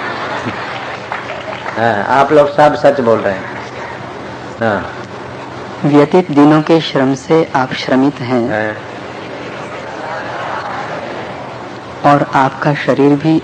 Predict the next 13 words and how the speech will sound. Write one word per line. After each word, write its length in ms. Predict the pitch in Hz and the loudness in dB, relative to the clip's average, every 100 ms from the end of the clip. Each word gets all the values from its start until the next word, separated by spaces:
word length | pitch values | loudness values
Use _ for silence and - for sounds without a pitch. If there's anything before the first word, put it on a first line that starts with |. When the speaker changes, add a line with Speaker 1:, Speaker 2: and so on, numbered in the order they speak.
| - | 2
Speaker 2:
अति 300 | - 165 156 - | 4 2 0 2
कृश 220 | 156 151 | 0 0
सा 180 | - 151 | 0 0
हो 200 | 135 131 | 4 4
गया 220 | 120 120 | 4 4
है। 200 | 113 117 | 4 2
Speaker 1:
हाँ, 100 | 113 | 2
पेट 240 | - 113 117 | 2 4 4
अंदर 300 | 113 110 - | 4 4 4
चला 240 | 107 104 | 2 2
गया। 280 | 104 101 101 104 - - - - 101 - - - - - 110 104 107 - - - - - - - - - | 2 0 0 -4 -8 -6 -6 -6 -8 -8 -10 -10 -8 -6 -6 -6 -8 -8 -8 -10 -10 -12 -12 -12 -12 -2
Speaker 2:
हे 140 | 147 | 4
मुनीश्वर, 600 | 127 120 120 - 131 143 | 6 4 2 2 2 2